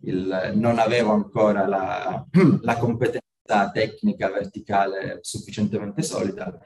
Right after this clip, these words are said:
però, diciamo, per le, le esplorazioni che avevo fatto mi rendevo conto che il, eh, grosso modo, diciamo, la,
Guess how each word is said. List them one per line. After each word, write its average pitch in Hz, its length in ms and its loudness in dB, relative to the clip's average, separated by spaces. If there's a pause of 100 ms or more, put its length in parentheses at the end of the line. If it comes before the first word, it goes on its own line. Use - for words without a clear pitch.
(440)
però, 107 500 2
diciamo, 101 280 -6
per 117 220 2
le, 110 340 2
le 110 100 0
esplorazioni - 680 0
che 123 60 -2
avevo 113 180 2
fatto 117 260 -2
mi 95 80 -8
rendevo 98 320 -4
conto 101 340 -8
che 98 200 -4
il, 95 280 -8 (800)
eh, - 340 -8 (320)
grosso 98 260 -12
modo, 90 120 -4
diciamo, - 260 -10
la, - 160 -12